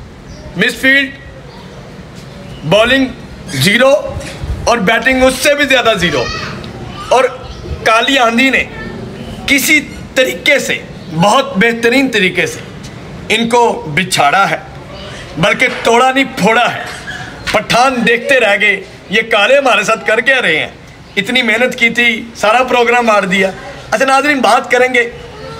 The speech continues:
अ, अफगानियों की। कि अफगानी, अफगानिस्तान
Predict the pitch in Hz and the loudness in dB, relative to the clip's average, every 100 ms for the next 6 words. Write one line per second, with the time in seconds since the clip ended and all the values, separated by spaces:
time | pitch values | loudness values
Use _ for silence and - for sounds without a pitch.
0 | - - - - 208 214 214 220 170 214 | -14 -14 -12 0 2 4 4 2 2 2
1 | 214 247 247 - - - - - - 208 | 4 4 2 0 -8 -12 -14 -12 -2 0
2 | 214 208 208 233 254 247 - - 605 180 | 2 2 2 2 2 0 -6 -4 0 2
3 | 185 208 226 - - 208 240 | 2 2 2 2 4 4 4